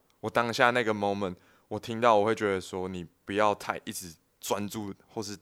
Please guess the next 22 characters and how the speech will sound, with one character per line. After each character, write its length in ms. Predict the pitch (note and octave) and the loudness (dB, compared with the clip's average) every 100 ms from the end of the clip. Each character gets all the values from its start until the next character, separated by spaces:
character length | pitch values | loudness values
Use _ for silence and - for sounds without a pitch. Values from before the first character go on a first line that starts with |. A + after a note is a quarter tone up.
| - | -16
很 220 | - F2 D2+ - | -14 -14 -14 -12
整 200 | - F2+ | -12 -10
个 120 | F2+ | -14
投 260 | E2 - G2+ | -8 -4 -2
入 120 | A#2+ | -2
在 160 | A2+ G#2 | -2 -2
一 60 | |
个 80 | F#2+ | -4
东 180 | F#2 F2+ | -4 -6
西 120 | F#2 | -8
里 60 | E2 | -8
面， 100 | G2 | -6
就 80 | |
是 120 | A2+ A#2 - - - | -4 -6 -10 -20 -10
很 160 | G#2 | -2
多 140 | A2 B2 | 0 2
事 60 | |
情 220 | B2 F#2+ D#2+ _ | 0 -4 -8 _
chill， 340 | - B2 G2 D2+ _ - | -2 2 2 0 _ -14
你 140 | G2 | -6
懂 160 | G2 D#2+ | -6 -6
吗？ 160 | C#2+ | -12